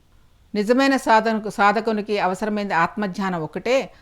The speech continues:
అది ఏ యోగికి పరమావధి. కనుక సాధనా క్రమంలో సహ-, సహజంగా లభించే దివ్య శక్తులను యోగి పరిత్యజించాలని మనం ఈ ఆ సూత్రంలో తెలుసుకుందాం మిత్రులారా. మరి ఈరోజు మనం మరొక సూత్రం తెలుసుకోబోతున్నాం. విభూతి పాదంలోని ముప్పై తొమ్మిదవ సూత్రాన్ని తెలుసుకోబోతున్నాం.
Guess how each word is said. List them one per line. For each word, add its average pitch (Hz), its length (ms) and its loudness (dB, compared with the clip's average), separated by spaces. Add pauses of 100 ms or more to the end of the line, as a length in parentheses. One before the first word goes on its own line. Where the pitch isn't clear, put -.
(140)
అది 202 180 -2
ఏ 233 160 4
యోగికి 196 480 0
పరమావధి. 185 680 -2
కనుక 190 260 -8
సాధనా 202 520 2
క్రమంలో 208 400 -2
సహ-, 185 360 -6
సహజంగా 220 580 -2
లభించే 196 420 -2
దివ్య 180 280 -4
శక్తులను 196 560 -4 (360)
యోగి 220 280 4
పరిత్యజించాలని 180 920 -6 (320)
మనం 165 220 -8 (140)
ఈ 165 80 -10
ఆ 175 140 -2
సూత్రంలో 165 460 -8
తెలుసుకుందాం 180 540 -8
మిత్రులారా. 175 520 -6 (500)
మరి 294 160 -4
ఈరోజు 233 420 0
మనం 160 380 -8 (360)
మరొక 196 500 0
సూత్రం 185 440 -6 (440)
తెలుసుకోబోతున్నాం. 180 760 -4 (320)
విభూతి 220 380 2
పాదంలోని 190 540 2
ముప్పై 196 340 -6
తొమ్మిదవ 180 380 -4
సూత్రాన్ని 180 440 -6
తెలుసుకోబోతున్నాం. 165 720 -10